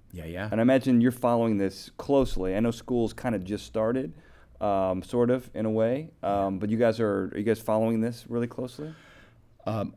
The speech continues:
Speaker 1: I'm personally following it really closely, but I'm one of those guys who watches all three network nightly newses
Speaker 2: Oh,
Speaker 1: in a
Speaker 2: okay.
Speaker 1: row. So, you know, I'm, it's kinda low tech, but, you know, I just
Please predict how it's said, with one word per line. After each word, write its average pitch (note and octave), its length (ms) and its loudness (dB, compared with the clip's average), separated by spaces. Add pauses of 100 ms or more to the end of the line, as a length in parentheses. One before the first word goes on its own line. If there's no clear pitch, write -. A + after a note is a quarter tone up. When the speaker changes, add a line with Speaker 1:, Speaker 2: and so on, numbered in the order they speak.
Speaker 1:
I'm C#3+ 240 2
personally A2 680 -4
following E2+ 420 -4
it B1+ 80 -14
really D#2+ 240 -8
closely, D#2+ 380 -10
but A2 160 -6
I'm D#3 220 -4
one E3+ 100 -4
of E3 60 -4
those A2 180 -2
guys G2 300 -6
who G#2 100 -4
watches F2+ 420 -4 (120)
all F2+ 260 -4
three E2 840 -8
network E2+ 580 -8 (220)
nightly E2+ 360 -10
newses D#2+ 680 -12
Speaker 2:
Oh, G2 240 -4
Speaker 1:
in F2 140 -6
a E2 60 -6
Speaker 2:
okay. D2 80 -12
Speaker 1:
row. D2 360 -10 (140)
So, D#2+ 560 -8 (120)
you G2 140 -10
know, D2+ 260 -10
I'm, F2+ 280 -8 (100)
it's F#2+ 180 -12
kinda G#2 220 -6
low D#2+ 220 -8
tech, D#2+ 320 -8 (180)
but, C2+ 240 -12 (220)
you D2+ 80 -14
know, - 160 -18
I C2 100 -16
just - 240 -20